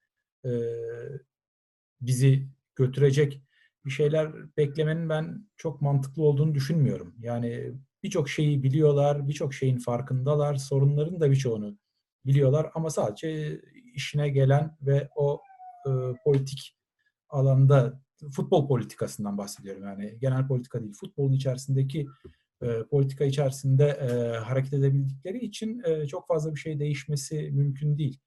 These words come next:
Anca, e, o yapının içerisinde de belki iyi niyetli birileri varsa, tabandan bir, e, şey gelirse güç bulup da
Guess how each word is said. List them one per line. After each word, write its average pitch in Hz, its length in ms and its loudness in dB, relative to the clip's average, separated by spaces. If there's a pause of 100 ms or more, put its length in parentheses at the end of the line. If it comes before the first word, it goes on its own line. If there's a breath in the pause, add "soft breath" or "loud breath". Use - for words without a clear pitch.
(560)
Anca, 175 580 -6
e, 165 60 -4 (460)
o 165 100 -4
yapının 190 320 -4
içerisinde 175 480 -2
de 180 100 0
belki 147 280 2
iyi 139 120 2
niyetli 135 320 4
birileri 135 380 2
varsa, 202 460 -2
tabandan 156 640 -4
bir, 151 240 -6
e, 127 500 -2
şey 127 260 -4
gelirse 131 640 -2 (360)
güç 135 280 -4
bulup 135 280 -4
da 113 180 -4